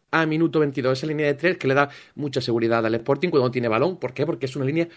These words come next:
muy difícil de presionar. Como hemos dicho y como bien comentó Funes en rueda de prensa, no se, no se esperaba en esa línea de tres centrales y presionar a una línea de tres jugadores es muy diferente a presionar a una de dos, y eso es algo que se tiene que hacer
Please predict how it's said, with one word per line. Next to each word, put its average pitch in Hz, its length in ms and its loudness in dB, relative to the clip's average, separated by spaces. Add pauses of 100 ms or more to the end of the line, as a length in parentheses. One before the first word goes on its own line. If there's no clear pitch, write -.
(160)
muy 151 260 -2
difícil 151 340 0
de 131 120 2
presionar. 127 420 0
Como 117 240 -2
hemos 131 180 0
dicho 143 220 -2
y 131 40 0
como 117 180 -2
bien 127 100 0
comentó 131 340 -2
Funes 127 240 -4
en 123 120 -2
rueda 123 240 0
de 127 80 0
prensa, 143 360 -2 (220)
no 131 160 2
se, 139 160 4
no 135 140 -2
se 131 80 -4
esperaba 139 240 2
en 120 60 0
esa 117 120 0
línea 127 220 2
de 117 60 4
tres 120 160 -2
centrales 135 400 0
y 165 40 4
presionar 123 400 -2
a 139 40 2
una 135 100 -2
línea 131 340 -2 (320)
de 123 160 2
tres 123 160 0
jugadores 151 520 6 (160)
es 147 160 2 (280)
muy 147 240 0
diferente 160 400 0
a - 20 -10
presionar 131 320 -2
a 127 80 2
una 147 200 2
de 127 120 4
dos, 147 240 2
y 127 40 2
eso 131 140 -2
es 127 120 -2
algo 135 180 2
que 127 80 -4
se 131 80 -2
tiene 135 160 0
que 135 80 -2
hacer 156 240 0